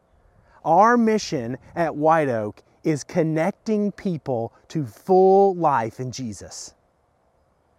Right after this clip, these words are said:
And we will do this by following the vision that God puts before us, that everyone is on the path to full life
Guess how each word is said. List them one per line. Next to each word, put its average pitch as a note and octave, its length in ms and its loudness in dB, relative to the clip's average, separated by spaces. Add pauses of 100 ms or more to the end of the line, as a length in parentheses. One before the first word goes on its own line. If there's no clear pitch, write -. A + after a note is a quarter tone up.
(240)
And C#3 160 -4
we A#3+ 160 -2
will B3 160 2
do F3+ 340 -2
this C3 340 -4 (200)
by D#3 200 2
following G#3 840 0
the F3 100 0
vision B2+ 640 -6 (220)
that C#3 240 -6
God F3+ 560 0
puts - 280 -4
before C3+ 500 -6
us, - 360 -16 (520)
that D#3 300 2
everyone A3+ 640 0
is F3 200 -2
on D#3 220 -2
the C3+ 100 -2
path F3 440 -2
to D3+ 120 -10
full G3+ 340 -2
life A#2 460 -2